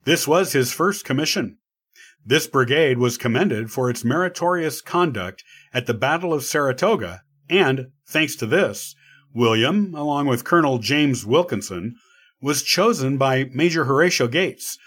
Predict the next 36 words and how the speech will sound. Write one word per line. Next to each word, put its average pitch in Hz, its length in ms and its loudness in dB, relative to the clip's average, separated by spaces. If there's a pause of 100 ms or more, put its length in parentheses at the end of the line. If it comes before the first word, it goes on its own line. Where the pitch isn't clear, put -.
(280)
to 151 80 0
be 175 120 4
the 160 120 2
determiner 131 840 0
of 139 160 -2
the 131 80 -6
terms 190 340 0
of 151 120 -8
capitulation 135 840 0
with 110 180 -8
two - 120 -4
representatives 131 840 -2
of 110 200 -4 (180)
General 147 420 0
John 143 360 0
Burgoyne. 143 680 -2 (800)
After 160 280 0
this 165 180 2
capitulation, 135 840 0 (200)
William 127 360 4
signed 160 420 -2
the 151 60 -6
Convention 147 520 0
of 165 120 -2
Saratoga, 120 680 -2 (500)
which 147 200 -2
was 147 160 2
essentially 175 760 0
a 160 100 -2
surrender 180 560 2
of 107 140 -6
General 147 440 4
Burgoyne 135 600 0
and 143 140 -2
his 135 140 -2
troops. - 600 -2